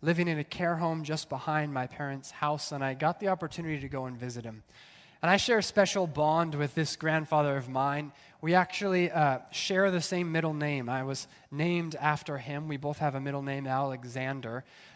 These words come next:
And I'm kind of built like him as well, kind of tall and slender guys, and, um, and he's a very good-looking guy. I didn't quite get that from him, but,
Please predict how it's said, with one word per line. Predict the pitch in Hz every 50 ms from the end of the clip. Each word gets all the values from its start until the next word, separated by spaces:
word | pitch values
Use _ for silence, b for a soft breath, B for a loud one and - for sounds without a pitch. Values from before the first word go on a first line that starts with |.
| B B
And | 160 170
I'm | 180
kind | 170 - 240 254
of | 240 202 156 127
built | 180 190 202 196
like | 165 156 147 131 -
him | - 160 147
as | 139 131 131
well, | 135 147 151 135 120 -
kind | - 185 190
of | 170 -
tall | - - - - 175 180 190 185 175
and | 160 143 135
slender | - - 160 160 160 160 156 156 151
guys, | 139 147 143 143 143 139 143 147 131 -
and, | 135 123 123 - B B B B B B B B
um, | B 139 131 127 117 113 175 - _ _ _ _ _ -
and | - 147
he's | 139 160 160 143
a | 143
very | 131 151 160 156 151
good-looking | 143 160 151 135 139 160 170 - 170 156 147 147
guy. | 143 135 131 135 135 131
I | 139
didn't | 143 147 156 151
quite | - - 156 147 143
get | - 143 -
that | - 135 139 139 - -
from | 147 131
him, | 127 131 139 127 131 135 127
but, | 127 127 127 123 -